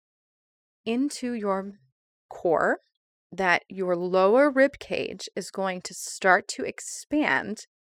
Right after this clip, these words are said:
and move down and up and out, almost like lifting wings up in the air. And as you take that nice, deep, full breath in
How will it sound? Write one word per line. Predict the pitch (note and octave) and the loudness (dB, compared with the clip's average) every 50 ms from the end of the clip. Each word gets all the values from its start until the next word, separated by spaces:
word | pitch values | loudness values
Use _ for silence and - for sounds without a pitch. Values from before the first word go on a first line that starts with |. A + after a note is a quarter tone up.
| _ _ _ | _ _ _
and | - G3+ F#3+ F#3+ F#3 F#3 | -4 -4 -2 -2 -4 -6
move | F#3+ F#3+ F3+ F3 F3 F3 F3 - - - - _ _ | -6 -6 -6 -6 -6 -8 -8 -10 -16 -20 -20 _ _
down | - F#3+ F3+ F3 F3+ F3+ F#3 G3+ G#3+ A#3 B3 B3+ C4+ C#4+ D4 - _ _ _ _ _ _ _ _ _ _ _ _ _ _ _ _ - | -6 -2 0 2 2 2 2 2 0 -2 -2 -4 -4 -6 -8 -12 _ _ _ _ _ _ _ _ _ _ _ _ _ _ _ _ -6
and | F#3+ F3 E3 E3+ F3 F3 F3 - - - _ _ _ _ _ _ _ _ | -4 -4 -4 -6 -8 -10 -10 -12 -14 -16 _ _ _ _ _ _ _ _
up | - G#3 A3 - - | 0 0 0 0 -2
and | B3 A3+ - | -8 -6 -2
out, | - G3+ F#3 - - - _ _ - - - - _ _ _ - | 0 2 2 2 0 -4 _ _ -16 -16 -16 -20 _ _ _ -10
almost | G#3 G3+ G#3+ A#3 B3 A#3 - - | -8 -6 -6 -6 -8 -10 -6 0
like | G#3+ G3+ F#3+ F#3 F#3+ - - - _ _ _ _ _ _ _ _ _ _ _ _ _ | 2 2 2 2 0 -6 -18 -20 _ _ _ _ _ _ _ _ _ _ _ _ _
lifting | - G3 G#3+ G#3+ - - A#3+ A3 G#3+ G#3 G#3 G3+ G3+ G3+ F#3+ - | -2 -2 -2 -2 0 -2 -2 -2 -2 -2 -4 -4 -6 -8 -10 -10
wings | F#3 F3 F#3 G3 F#3+ E3+ D3+ - - - - - - - - | -8 -4 -2 -2 -2 -2 -6 -8 -10 -12 -14 -16 -8 -4 -4
up | E3+ - - | -4 -4 -6
in | E3 D#3+ | -8 -8
the | - - - | -10 -12 -6
air. | - - - - - G3 - _ _ _ _ _ _ _ _ _ _ _ _ _ _ _ _ - | -4 -4 -4 -4 -6 -10 -16 _ _ _ _ _ _ _ _ _ _ _ _ _ _ _ _ -6
And | G#3 G#3+ - | -6 0 2
as | - G#3+ A3 B3+ C4 | 4 6 6 6 4
you | D#4 C#4+ | 2 2
take | - C4+ C#4 C4+ | 2 0 0 2
that | - A#3 - - | 2 0 2 2
nice, | G#3+ G3+ G3+ G3+ G3 G3+ G#3+ B3 B3 - - - - - | 0 0 4 6 6 6 4 2 0 -4 -6 -10 -14 -12
deep, | - G#3+ G#3+ A3 - - - - - | -6 -4 -4 -4 -4 -6 -12 -12 -2
full | - G#3+ A3 A3 | 0 0 2 4
breath | A3 A3+ G#3 G#3+ G#3 - - | 4 4 4 4 0 -4 -6
in | - G#3+ F#3+ E3 E3 E3+ G3+ C#4 | -4 -2 -2 -2 -2 -2 -4 -6